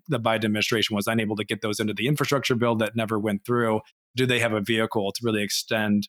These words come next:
those tax credits to roughly twenty twenty-five, which is their target? If not, do we see the exchange start to dip down? And then where do these enrollees go? Like Bill said, i-, are they uninsured? And what's our commercial plan? And then really what's going on with Medicare Advantage and the value-based care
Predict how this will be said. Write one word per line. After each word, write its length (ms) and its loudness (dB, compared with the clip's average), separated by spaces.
those 200 -2
tax 320 -2
credits 320 -4
to 300 -2
roughly 280 -2
twenty 240 -2
twenty-five, 500 -2
which 180 -6
is 60 -10
their 140 -4
target? 480 -2
If 220 -2
not, 400 2
do 80 0
we 60 0
see 440 0
the 240 -4
exchange 500 -2
start 180 -2
to 80 -8
dip 280 -6
down? 420 -2
And 120 0
then 120 2
where 160 2
do 100 2
these 400 0
enrollees 500 -2
go? 220 -2
Like 220 -6
Bill 140 -4
said, 220 -2
i-, 300 -4
are 60 -4
they 120 -10
uninsured? 600 2
And 100 -4
what's 160 0
our 60 0
commercial 420 0
plan? 360 -2
And 100 0
then 100 2
really 180 2
what's 100 0
going 160 0
on 80 0
with 80 -2
Medicare 460 0
Advantage 640 0
and 180 -4
the 80 -4
value-based 720 -2
care 420 -2